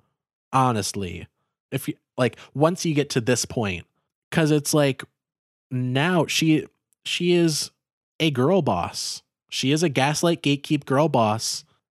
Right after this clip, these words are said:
and she gets what she wants and she has fun doing it. And then the game is like,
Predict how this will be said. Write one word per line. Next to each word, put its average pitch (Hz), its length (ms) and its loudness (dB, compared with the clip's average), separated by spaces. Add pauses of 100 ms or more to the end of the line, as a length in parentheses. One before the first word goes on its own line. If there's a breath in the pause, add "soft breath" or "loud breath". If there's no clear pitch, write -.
(400)
and 127 440 0
she - 180 0
gets 160 240 2
what 139 160 2
she 170 140 4
wants 127 640 2
and 120 100 -4
she 127 140 2
has 131 240 0
fun 143 300 2
doing 131 380 4
it. 120 240 0 (680)
And 139 180 0
then 196 220 4
the 180 100 4
game 143 260 2
is 127 160 0
like, 107 300 0